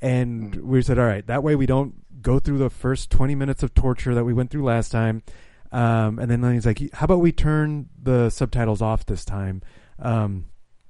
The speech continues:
Speaker 2: Wait, so you
Speaker 1: so
Speaker 2: had 'em on the first time?
Speaker 1: Yeah, we had 'em on the first time 'cause I couldn't understand what they were, I, I, I, I did, didn't know what they were saying. Like, it was, they were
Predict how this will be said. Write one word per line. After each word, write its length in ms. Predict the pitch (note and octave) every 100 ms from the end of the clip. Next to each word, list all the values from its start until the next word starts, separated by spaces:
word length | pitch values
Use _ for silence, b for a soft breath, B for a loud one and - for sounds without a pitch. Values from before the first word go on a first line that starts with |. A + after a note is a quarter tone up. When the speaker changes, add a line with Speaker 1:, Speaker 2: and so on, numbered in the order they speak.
| _
Speaker 2:
Wait, 140 | C3 C3
so 80 |
you 60 | D3
Speaker 1:
so 60 | D3+
Speaker 2:
had 80 |
'em 100 | D3
on 100 | D#3
the 80 | B2+
first 260 | - D3 -
time? 220 | E4 F4 E3+
Speaker 1:
Yeah, 180 | E3 C3
we 60 | -
had 120 | D3+
'em 80 | F3+
on 120 | E3+
the 60 | D3+
first 200 | F#3+ G#3+
time 100 | G3+
'cause 100 | E3+
I 60 | F#3
couldn't 240 | A3+ G#3
understand 340 | F3 D3 E3 D#3+
what 100 | C#3
they 40 |
were, 60 | B2
I, 40 |
I, 360 | C3+ A2+ C3+ C3
I, 60 | C3+ -
I 60 | C#3+
did, 240 | D3+ B2+
didn't 180 | D3+ F#3+
know 60 | F3+
what 100 | E3
they 60 |
were 60 | A#2+
saying. 360 | - G#3+ C#3+ A#2+
Like, 160 | A#2+
it 60 | B2
was, 320 | A#2 G#2 G#2+ -
they 100 | C3
were 180 | B2+